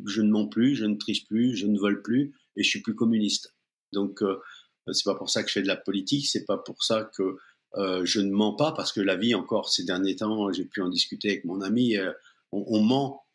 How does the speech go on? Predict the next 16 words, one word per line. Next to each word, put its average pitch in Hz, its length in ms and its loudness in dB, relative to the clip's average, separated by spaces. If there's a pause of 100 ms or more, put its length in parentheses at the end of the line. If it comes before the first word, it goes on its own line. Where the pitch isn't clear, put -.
(120)
on 95 120 -4
a 113 120 4
des 110 120 2
mensonges, 107 580 2 (240)
euh, 90 320 0
quotidiens, 127 500 0 (520)
mais 101 100 0
ce - 80 0
sont 98 140 0
pas 110 120 2
les 107 100 2
mensonges 101 460 0
que 90 120 -6
j'avais 92 260 -2
à 90 60 -4
l'époque. 90 520 -8